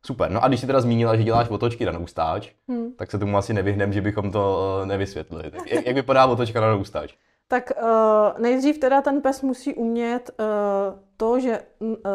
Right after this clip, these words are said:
Speaker 2: vlastně na moji dlaň on, eh, dá čumák a nevadí mu, že já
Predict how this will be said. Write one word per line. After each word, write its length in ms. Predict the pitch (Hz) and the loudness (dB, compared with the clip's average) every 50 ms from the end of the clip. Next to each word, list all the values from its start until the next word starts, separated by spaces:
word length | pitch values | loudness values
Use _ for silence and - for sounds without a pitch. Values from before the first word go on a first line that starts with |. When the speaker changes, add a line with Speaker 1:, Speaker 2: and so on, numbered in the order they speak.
| 190 - - | -4 -6 -6
Speaker 2:
vlastně 440 | 196 208 202 - - 233 220 214 208 - _ _ _ _ _ - | -6 -6 -6 -4 -4 -4 -4 -4 -6 -10 _ _ _ _ _ -4
na 140 | 233 247 | -2 0
moji 280 | 247 254 254 269 269 247 | 2 2 2 2 2 0
dlaň 400 | 202 208 202 202 202 226 240 240 208 | 2 2 4 4 4 4 2 -2 -2
on, 280 | 214 214 214 214 208 - - 175 175 165 135 | -2 -2 -2 -2 -4 -6 -6 -8 -6 -6 -6
eh, 40 | 104 | -6
dá 160 | - 160 127 | -4 -4 -6
čumák 500 | - - - 285 294 294 294 277 277 277 277 - _ _ _ _ | -6 -4 -4 -4 -2 0 0 0 -2 -2 -6 -14 _ _ _ _
a 200 | - 208 202 202 | 2 2 4 4
nevadí 380 | 214 226 226 247 240 226 240 254 | 2 0 0 0 0 0 0 0
mu, 260 | 247 247 247 247 247 - | 0 0 0 0 -2 -2
že 140 | 220 214 233 | -2 0 2
já 300 | 226 208 202 208 202 | 6 8 8 6 6